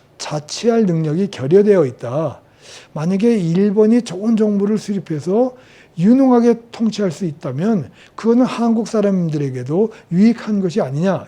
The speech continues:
그런 막말도 했거든요. 근데 루즈벨트가 일본에 대해서 이렇게 호의적으로 대했던 그 이면에는 이토 시로부미 내각에서 농무상과 법무상을 지냈던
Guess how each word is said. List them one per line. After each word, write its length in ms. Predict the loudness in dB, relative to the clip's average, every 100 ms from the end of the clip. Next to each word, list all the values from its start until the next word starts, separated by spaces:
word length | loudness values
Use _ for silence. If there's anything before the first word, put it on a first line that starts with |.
| -12
그런 280 | -4 0 0
막말도 520 | -2 -2 0 0 0
했거든요. 520 | -2 -4 -12 -14 -16 -16 _ _ _ _ _ _ _ _ _ _ _ _ _ -16
근데 220 | -2 2
루즈벨트가 540 | 2 4 2 2 2 2
일본에 440 | 2 2 2 4
대해서 240 | 2 2
이렇게 280 | 0 -2 -2
호의적으로 720 | -6 -4 -2 0 2 2 2
대했던 600 | 0 -4 -4 -6 -8 -8
그 120 | -6 -6
이면에는 1120 | -2 2 4 4 2 -4 -8 -4 -4 -6 -14 _ _ _ _ _ -20 -20 _ _
이토 460 | -8 -6 -2 0 0
시로부미 540 | -2 -4 -2 -2 -4
내각에서 840 | -4 -6 -6 -6 -8 -8 -6 -4 -6 -16 _
농무상과 840 | -4 -2 0 -2 -4 -6 -6 -6 -6
법무상을 600 | -8 -4 -4 -2 -2 -4
지냈던 600 | -4 -8 -10 -6 -4 -4